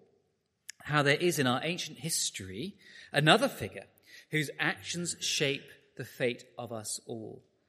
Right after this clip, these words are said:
The one from whom we get our D N A, the first human being, Adam. Adam too has blessed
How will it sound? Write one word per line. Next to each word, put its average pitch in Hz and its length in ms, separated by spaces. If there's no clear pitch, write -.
The 143 60
one 147 180
from 143 160
whom 127 120
we 135 80
get 120 220
our 120 160
D 131 180
N 127 120
A, 139 300
the 160 80
first - 520
human 139 400
being, 127 400
Adam. 156 480
Adam 160 300
too 254 320
has 139 140
blessed 170 440